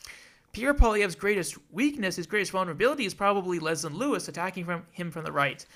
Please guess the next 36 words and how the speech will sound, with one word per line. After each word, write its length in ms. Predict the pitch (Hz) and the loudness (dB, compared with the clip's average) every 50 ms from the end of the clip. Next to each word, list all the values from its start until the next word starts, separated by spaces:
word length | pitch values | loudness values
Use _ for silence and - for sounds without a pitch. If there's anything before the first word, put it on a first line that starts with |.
| - - - - | -20 -20 -20 -4
But 120 | - 214 233 | 0 0 0
he 80 | 226 | 0
never 340 | 220 233 269 302 311 294 254 | 2 4 4 6 6 6 4
goes 260 | 190 180 175 165 156 | 4 4 4 4 4
against 320 | 175 151 147 156 147 143 - | 2 2 0 0 0 0 0
Leslyn 360 | 156 156 156 147 156 139 139 | 0 0 0 -2 -4 -6 -6
Lewis. 340 | 143 127 120 110 110 - - | -8 -8 -8 -8 -10 -10 -8
He 80 | 202 | -6
never, 280 | 190 208 214 220 240 233 | -2 -2 0 0 0 -2
he 140 | - 185 196 | -2 -4 -4
never 360 | 220 233 226 240 220 - - - _ - 156 | -2 0 0 0 0 -2 -4 -12 _ -10 -2
directly 380 | - 190 208 202 - 208 196 | 2 2 2 2 2 0 -2
attacks 400 | 175 - - 240 302 294 - - | -2 0 2 2 2 2 0 -4
her, 140 | - 135 127 | -6 -6 -6
because 200 | 139 - 196 190 | -6 -4 -4 -4
he 80 | 214 196 | -2 0
knows 240 | 208 233 262 247 | 2 4 4 4
that 160 | - 220 - 185 | 2 0 -2 -2
if 180 | 196 202 - | -6 -6 -6
he 200 | - 208 208 202 | -6 -4 -2 -2
attacks 420 | 185 190 - 202 233 294 311 - - | -2 0 2 2 4 4 2 0 -4
someone 340 | - 190 175 139 143 139 | -4 -4 -4 -4 -6 -6
on 180 | 139 143 139 139 | -6 -6 -8 -8
the 100 | 135 131 | -8 -8
right, 420 | 123 117 127 175 254 - - - - - - - - _ _ _ | -8 -6 -6 -6 -6 -6 -8 -14 -20 -20 -20 -20 -20 _ _ _
he 140 | - 233 | -6 -6
loses 360 | 233 247 285 302 294 285 247 - | -2 0 0 0 0 0 -2 -2
credibility 480 | - 262 254 226 262 202 202 190 202 | -2 -2 0 0 0 0 0 0 0
with 160 | 180 156 147 | -2 -4 -6
the 80 | - 117 | -8 -10
right. 400 | 117 113 117 127 - - - - - _ _ - - - | -12 -12 -12 -14 -14 -16 -20 -20 -20 _ _ -20 -14 -6
And 120 | 196 185 | 0 2
I 60 | - 277 | 2 2
think 260 | - - 220 196 170 | 2 2 0 0 2
very 240 | 165 185 190 185 175 | 6 6 8 8 6
similarly, 840 | 180 - - 220 240 247 208 180 160 147 139 147 170 233 254 247 | 4 2 2 2 2 4 4 4 4 2 2 -2 -2 -2 -2 -4